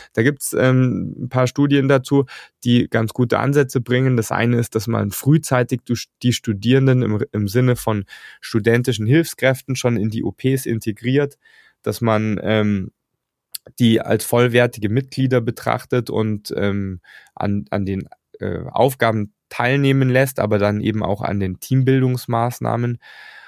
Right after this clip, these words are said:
Und dass man, sobald die Studierenden in irgendeiner Art und Weise in der Klinik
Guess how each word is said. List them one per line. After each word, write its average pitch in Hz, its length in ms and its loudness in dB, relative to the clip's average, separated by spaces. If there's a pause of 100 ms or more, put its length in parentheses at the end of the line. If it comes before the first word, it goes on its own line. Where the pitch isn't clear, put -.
(120)
Und 127 500 2 (280)
dass 113 260 2
man, 110 400 2 (400)
sobald 113 480 0
die 135 80 2
Studierenden 120 840 0
in 107 140 -4
irgendeiner 117 460 2
Art 107 180 -2
und 104 140 -4
Weise 107 220 -2
in 107 100 -4
der 104 100 0
Klinik 117 460 -4